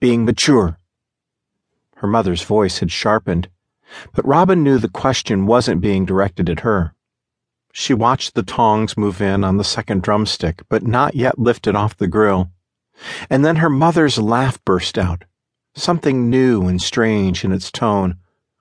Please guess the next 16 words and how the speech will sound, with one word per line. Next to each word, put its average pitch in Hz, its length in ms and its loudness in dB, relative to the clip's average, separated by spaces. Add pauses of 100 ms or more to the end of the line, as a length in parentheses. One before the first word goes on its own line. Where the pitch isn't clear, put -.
(180)
a 107 60 -2
way 113 140 2
she - 200 -6
didn't 120 320 0
laugh 104 360 0
at 90 80 -4
home. 98 420 0 (1080)
Uncle 123 240 0
Mark 107 340 0
must 104 260 -2
have 90 120 -2
done 107 220 0
something 92 420 -2
with 92 140 -2
his - 180 -4
face. 113 500 0